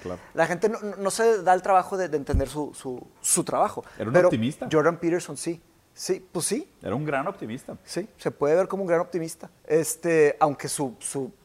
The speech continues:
Speaker 2: se puede contra-, es contraargumentar también, porque su, su,
Speaker 1: Sí.
Speaker 2: su mentor era Schopenhauer, un gran pesimista.
Speaker 1: Era un gran fatalista.
Speaker 2: Y él
Speaker 1: Claro.
Speaker 2: también se, se identificó mucho con Schopenhauer. De hecho, el libro que cambió la vida de Nietzsche,
Speaker 1: ¿Fue
Speaker 2: cuando
Speaker 1: Schopenhauer?
Speaker 2: Nietzsche tenía como veintidós, veintitrés años,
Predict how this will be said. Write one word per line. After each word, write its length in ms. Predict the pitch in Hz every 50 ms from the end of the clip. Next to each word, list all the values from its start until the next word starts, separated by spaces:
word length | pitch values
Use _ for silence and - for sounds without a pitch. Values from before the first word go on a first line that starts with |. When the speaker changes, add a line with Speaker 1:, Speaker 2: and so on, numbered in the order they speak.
| _
Speaker 2:
se 140 | - - 131
puede 180 | - - 135 143
contra-, 400 | - 175 160 151 151 139 135 - -
es 100 | 147 -
contraargumentar 680 | - - 147 131 147 135 127 127 127 127 120 131 123
también, 200 | - 147 175 247
porque 160 | 294 226 143 135
su, 200 | - - 135 123
su, 140 | - - 147
Speaker 1:
Sí. 80 | 139 -
Speaker 2:
su 160 | - - 147
mentor 320 | 143 139 135 131 - 156
era 60 | 165 165
Schopenhauer, 520 | - 160 - - 165 151 - 143 139 143
un 80 | 151 143
gran 160 | 135 131 131
pesimista. 420 | - 151 143 160 156 135 123 -
Speaker 1:
Era 100 | 104 101 104
un 80 | 113
gran 180 | 107 101 92 90
fatalista. 460 | - 101 95 - 120 139 - - -
Speaker 2:
Y 120 | 165 165 160
él 160 | 151 143 139
Speaker 1:
Claro. 60 | 127
Speaker 2:
también 480 | - 170 160 156 151 156 160 170 170 156 -
se, 260 | - - 139 131 123
se 180 | - - 139
identificó 420 | 135 135 127 117 113 - 127 - 143
mucho 220 | 147 170 202 -
con 140 | 247 185 160
Schopenhauer. 380 | - 143 - - 123 135 135 131
De 80 | 151
hecho, 140 | 160 - 214
el 60 | 202
libro 160 | 196 202 226
que 120 | 220 208 190
cambió 240 | - 165 147 143 156
la 100 | 175 175
vida 160 | 175 180 180
de 80 | 185 180
Nietzsche, 380 | 160 156 147 - - 208 254 - _ - - - - -
Speaker 1:
¿Fue 100 | - 104
Speaker 2:
cuando 200 | - 147 147 147
Speaker 1:
Schopenhauer? 40 | 147
Speaker 2:
Nietzsche 180 | 147 - - 180
tenía 260 | - 185 160 156 151
como 240 | - - 170 175 165
veintidós, 760 | 147 143 131 123 113 - - 123 117 110 120 120 127 156 196 185
veintitrés 420 | 170 156 127 120 - 127 139 151 -
años, 360 | 160 143 147 165 175 180 -